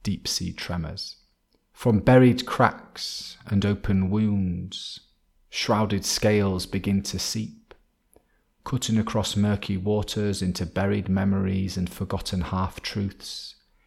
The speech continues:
Inky fingerprints preserve their presence alongside court proceedings and local weather reports.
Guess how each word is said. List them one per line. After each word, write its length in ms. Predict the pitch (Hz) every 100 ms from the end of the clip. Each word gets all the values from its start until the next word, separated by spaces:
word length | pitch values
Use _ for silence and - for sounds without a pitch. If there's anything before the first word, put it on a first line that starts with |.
| _ _ _
Inky 380 | - 123 - 104
fingerprints 1000 | - 113 110 104 - 101 98 - - -
preserve 680 | - - 95 104 101 101 -
their 160 | 98 95
presence 880 | - - 101 98 92 - - - - - - -
alongside 680 | 104 101 98 - 101 95 -
court 340 | - 117 - -
proceedings 880 | 104 - 107 101 101 95 95 90
and 160 | 90 90
local 340 | 98 98 98
weather 300 | 92 95 98
reports. 920 | 92 87 95 90 - - - 95 -